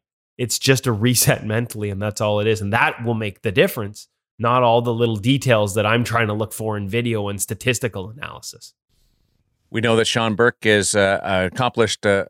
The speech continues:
Speaker 2: musician, loves strumming the old six string. So he'll be working on the Montreal Canadiens G chord,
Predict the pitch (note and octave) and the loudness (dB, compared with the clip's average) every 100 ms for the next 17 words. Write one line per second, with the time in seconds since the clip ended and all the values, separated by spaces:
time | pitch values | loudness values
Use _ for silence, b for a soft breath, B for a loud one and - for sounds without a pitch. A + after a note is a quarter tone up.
0 | - G#2 G2+ E3+ G#3 G3+ _ F#2+ A2 A2 | -6 -2 0 0 -2 -6 _ -2 0 2
1 | - B2+ B2+ B2+ B2+ _ A2 A2 G#2 - | 0 0 0 0 -4 _ 0 2 2 0
2 | D3+ - - D#3+ G3 - A#2 G2+ G2 F#2+ | 0 -2 2 2 0 0 2 4 4 2
3 | G#2 A2 G#2+ G2+ G2 F#2+ F#2+ G2 G#2 F#2+ | 0 -2 -4 -2 -2 -2 -2 -4 -4 -8
4 | F#2+ F#2+ F#2 F2+ - - B2 - E2+ B1+ | -4 -4 -4 -10 -12 -4 -4 -4 -6 -8